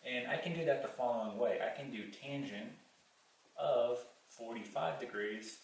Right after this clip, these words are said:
minus thirty degrees, okay? That is tangent of fifteen degrees, but we just rewrote it,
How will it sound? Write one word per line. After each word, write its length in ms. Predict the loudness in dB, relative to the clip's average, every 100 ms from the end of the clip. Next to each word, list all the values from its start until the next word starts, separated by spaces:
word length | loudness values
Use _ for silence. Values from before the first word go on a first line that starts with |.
| -20 -20 -20 _ _ _ _ _ -10
minus 360 | -6 -6 -4
thirty 280 | 0 2 0
degrees, 600 | -4 -6 -6 -6 -10 -12 -16 -20 -20
okay? 360 | -6 -2 -2 -4 -12 -12 2
That 320 | 2 2 0
is 280 | 0 0 -2
tangent 400 | -4 -4 -6 -6
of 100 | -6
fifteen 340 | -6 -4 -8
degrees, 400 | -4 0 0 0
but 160 | -4 -6
we 120 | -6
just 220 | -8 -8
rewrote 460 | -8 -4 6 8 8
it, 240 | 4